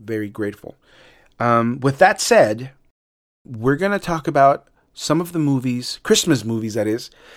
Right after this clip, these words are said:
that I expected some of you guys to actually mention, and nobody mentioned them. What the hey? These are Christmas movies that, um, I think are great.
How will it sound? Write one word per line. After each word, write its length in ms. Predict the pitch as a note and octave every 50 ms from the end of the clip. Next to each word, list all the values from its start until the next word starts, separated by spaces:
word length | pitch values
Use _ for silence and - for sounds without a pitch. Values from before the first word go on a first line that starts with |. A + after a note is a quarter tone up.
| - - -
that 340 | - C#3+ D3 D3 D3+ D3 - -
I 260 | A#2 C#3 D#3+ F#3+ - - -
expected 760 | F3 - - - - - - - A3 - - - G4 F4+ -
some 160 | - A#3 B3
of 120 | C4 A#3 A3
you 60 | F3+
guys 280 | G3 F#3+ F#3+ E3+ -
to 100 | - F#3+
actually 320 | F3+ G3 - - G#3 G3 F3
mention, 680 | E3 D#3 D#3 F3 A#3 F4 - - A3 E3 A#2+ G#2 G#2+ -
and 180 | C#3+ D#3+ E3+
nobody 280 | F#3 A3 A3+ C#4 C#4+ C4+
mentioned 440 | A#3 A#3 D4 E4+ - - G#3+ D#3+ C3
them. 240 | A#2 G#2 G2 G2 - _ _ _ _ _ _
What 200 | - - - -
the 120 | - D#4+
hey? 400 | C#4+ G4+ A4+ A#4 G#4 - - - _ _ _ _ _ - - - - - _ _
These 160 | E3 F3 G3
are 60 | A#3+
Christmas 340 | - - F#3 - - F3+ D3
movies 360 | C#3+ C3+ C3+ C3 C3 B2 A2+
that, 280 | A#2 A#2+ A#2 A2+ A2 -
um, 280 | A2+ A2+ A2 G#2+ A#2 - _
I 100 | C3 C#3
think 240 | C3+ - D3+ C#3+ C#3
are 80 | B2 G#2+
great. 460 | - A#2+ A#2 A#2 A#2 A2 - -